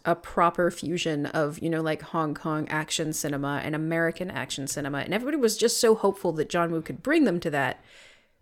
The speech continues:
But you kinda can't. I, ca-, I feel like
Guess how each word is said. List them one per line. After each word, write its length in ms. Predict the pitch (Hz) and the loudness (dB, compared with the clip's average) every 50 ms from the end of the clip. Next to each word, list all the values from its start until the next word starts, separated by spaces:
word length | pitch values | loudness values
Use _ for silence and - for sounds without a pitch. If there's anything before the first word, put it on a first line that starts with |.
| _ _ - | _ _ 0
But 120 | - 170 170 | 0 0 2
you 120 | 220 226 | 2 -4
kinda 340 | - - - - 554 508 - - | -4 -6 -4 0 2 2 2 0
can't. 580 | - - - 185 190 269 330 - - - - - _ _ _ _ _ - | -2 -4 -2 2 2 2 0 0 -4 -6 -8 -10 _ _ _ _ _ 2
I, 80 | - 254 | 2 4
ca-, 140 | 254 - - | 4 2 2
I 80 | 262 269 | 2 0
feel 220 | 269 - 302 311 | 2 0 2 6
like 240 | 311 311 311 302 - | 6 6 6 4 0